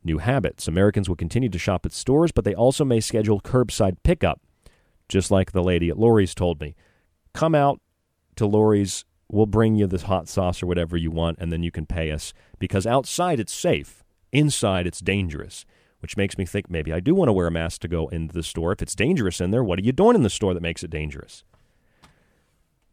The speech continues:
Retailers also ratcheted up their use of stores as fulfillment centers. Gap said it doubled down on turning stores into mini warehouses, particularly when people couldn't visit malls to shop.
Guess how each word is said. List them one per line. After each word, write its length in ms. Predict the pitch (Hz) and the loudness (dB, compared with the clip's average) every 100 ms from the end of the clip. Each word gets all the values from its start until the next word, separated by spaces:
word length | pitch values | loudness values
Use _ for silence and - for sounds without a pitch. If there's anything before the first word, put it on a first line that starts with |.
| _ _ _ _ - | _ _ _ _ 2
Retailers 480 | 123 127 117 110 | 4 6 6 6
also 220 | 113 104 101 | 6 4 2
ratcheted 480 | 98 98 101 95 | 0 0 -2 -2
up 200 | 92 90 | -2 -2
their 200 | - 90 | 0 0
use 300 | 90 87 87 | 0 -2 -4
of 60 | 85 | -6
stores 460 | - 101 90 85 82 | -6 0 0 0 -2
as 200 | 80 80 | -4 -6
fulfillment 460 | - - 180 117 | -6 2 4 4
centers. 480 | - 87 76 110 - - | 0 -4 -4 -6 -6 -2
Gap 280 | 95 98 | -2 -2
said 200 | - 95 | -4 -2
it 100 | 85 | -2
doubled 280 | 90 87 85 | -2 -2 -2
down 220 | 85 82 | -2 -2
on 120 | 82 82 | -2 -2
turning 340 | - 87 82 | -2 0 -2
stores 360 | - 92 85 85 | -2 -2 0 -2
into 160 | 80 | -4
mini 280 | 78 87 85 | -2 -2 -2
warehouses, 680 | 76 101 95 98 95 - 117 | 0 2 2 2 0 -2 -4
particularly 640 | 95 - 90 92 87 85 | -4 -2 -2 -2 -2 -2
when 180 | 82 78 | -2 -2
people 280 | 87 87 82 | -4 -6 -4
couldn't 280 | 87 80 | -4 -4
visit 240 | 78 78 78 | -6 -6 -6
malls 300 | 78 73 - | -6 -6 -8
to 80 | 82 | -6
shop. 420 | - 143 76 | -2 -2 -2